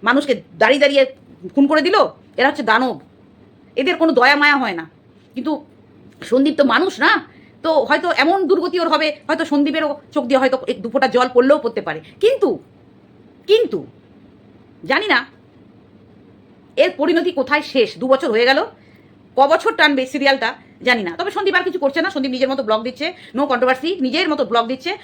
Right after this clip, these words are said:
ও আবার নিজের জায়গা ফিরে পাবে, এটুকু আমি আশা রাখি। আর স-, আমাদের কিশু সত্যি এত মানুষের ভালোবাসা আশীর্বাদে আশা করি অনেক ভালো তৈরি হবে। ওর পড়াশোনার প্রতি একটা ন্যাক আছে, আমি দেখেছি। আহ,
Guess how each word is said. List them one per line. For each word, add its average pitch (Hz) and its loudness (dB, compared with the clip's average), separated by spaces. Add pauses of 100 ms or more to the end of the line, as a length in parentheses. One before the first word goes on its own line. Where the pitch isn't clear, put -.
ও 247 -4
আবার 285 2
নিজের 262 0
জায়গা 185 -2 (280)
ফিরে 208 -2
পাবে, 156 -12 (120)
এটুকু 294 -2
আমি 302 0
আশা 220 -2
রাখি। 170 -10 (220)
আর 180 -6
স-, - -10
আমাদের 208 -2
কিশু 392 2 (200)
সত্যি 480 2 (200)
এত 247 0
মানুষের 294 -2
ভালোবাসা 262 0
আশীর্বাদে 269 -4 (1200)
আশা 392 -4
করি 359 -4 (140)
অনেক 240 -6
ভালো 240 -2
তৈরি 277 -2
হবে। 285 -4 (200)
ওর 214 -4
পড়াশোনার 247 0
প্রতি 254 -6 (200)
একটা 233 0
ন্যাক 240 0
আছে, 269 -2
আমি 254 -2
দেখেছি। 269 -8
আহ, - -18